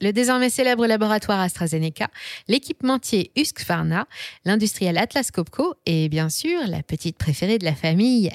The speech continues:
la seb. Aujourd'hui, la banque d'André Wallenberg est toujours là. Avec douze pour cent de part de marché, ce n'est que la quatrième plus grosse banque de Suède, mais c'est la première en termes de distribution de crédit,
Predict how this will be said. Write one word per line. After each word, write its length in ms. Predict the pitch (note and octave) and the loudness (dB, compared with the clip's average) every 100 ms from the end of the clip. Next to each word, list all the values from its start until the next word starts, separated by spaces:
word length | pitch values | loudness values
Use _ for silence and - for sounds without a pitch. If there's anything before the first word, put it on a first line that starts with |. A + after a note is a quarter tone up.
| - | -4
la 200 | D#3+ C#3 | -4 -4
seb. 420 | - E3 C#3+ C#3 C3 - _ _ _ _ A#3+ | -4 -2 -2 -4 -10 -12 _ _ _ _ 0
Aujourd'hui, 460 | A3+ D#3+ D3+ A3+ - | 2 2 0 -2 -4
la 140 | E3 | -4
banque 260 | D#3+ A3 B3+ | 0 2 2
d'André 320 | G#3+ B3+ C4 | 2 2 2
Wallenberg 500 | A#3+ G3 F3+ C4 D#4 | 2 2 2 2 2
est 80 | A3 | 0
toujours 240 | D#4+ C#4+ | 2 2
là. 140 | G3 - - _ _ F3+ | 2 -2 -10 _ _ 2
Avec 220 | G#3 F#3+ | 2 2
douze 180 | A#3 - | 0 0
pour 140 | A3 | -2
cent 120 | A3+ | 0
de 40 | A3 | 2
part 160 | G#3+ | 2
de 60 | G#3 | 4
marché, 320 | G#3+ A3 D#4+ | 2 2 0
ce 120 | - | 0
n'est 140 | F#3+ F3+ | 0 -2
que 180 | - | 0
la 160 | C#4 B3+ | 0 0
quatrième 420 | - G#3+ - G3+ | -2 -4 -2 -2
plus 120 | G3+ | 0
grosse 220 | F3+ F3 E3+ | 0 0 0
banque 180 | A3 | 0
de 80 | G3+ | 2
Suède, 380 | E3+ E3 E3+ G3+ - - - - | 0 -2 -4 -4 -8 -14 -20 -6
mais 80 | E3+ | -2
c'est 140 | D#3+ E3 | -2 -2
la 80 | |
première 340 | D#3 D#3+ F#3+ A3 | -2 0 2 2
en 60 | |
termes 240 | E3 F#3 F3+ | 2 0 0
de 80 | D#3+ | -2
distribution 540 | D#3 - D#3+ D#3 - | -6 -6 -4 -4 -4
de 80 | D#3 | -6
crédit, 400 | - D#3+ F#3 | -4 -4 -4